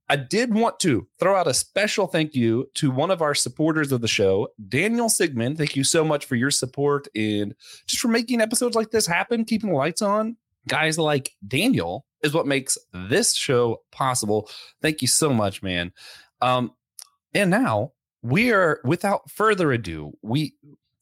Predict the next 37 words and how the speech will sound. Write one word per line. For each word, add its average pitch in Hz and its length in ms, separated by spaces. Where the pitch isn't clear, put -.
well, 113 100
first, 127 320
let's, 131 200
uh, 117 100
if 147 200
you 139 60
do 202 180
have 202 180
a 208 80
moment, 175 320
go 147 180
over 180 180
to 175 80
Spotify, 151 800
Apple 147 220
Podcasts, 143 480
Podchaser, 135 680
leave 139 200
us 156 100
a 143 60
rating, 127 260
a 120 60
review. 117 280
If 107 140
you're 117 100
on 147 440
YouTube, 127 420
smash 139 280
that 147 140
like 120 240
and 117 80
subscribe 110 400
button. 104 300
So 110 140
you, 113 280
so, 113 300
uh, 104 220